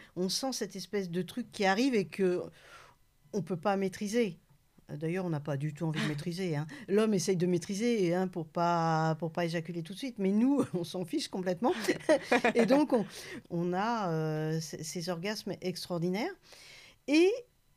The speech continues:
Speaker 1: on s'attend à avoir la même chose en orgasme,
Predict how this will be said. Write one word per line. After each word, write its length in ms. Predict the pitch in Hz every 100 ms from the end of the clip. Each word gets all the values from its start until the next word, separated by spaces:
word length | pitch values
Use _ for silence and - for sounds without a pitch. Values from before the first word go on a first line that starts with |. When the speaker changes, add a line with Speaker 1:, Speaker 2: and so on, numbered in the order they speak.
| _ _ _ -
Speaker 1:
on 140 | 254
s'attend 460 | - 240 214 285 359 605
à 160 | 208 202
avoir 260 | 202 285 277
la 120 | 233
même 260 | 233 302
chose 540 | 285 - 277 311 359 -
en 240 | 220 220
orgasme, 800 | 220 214 190 220 277 - 247 202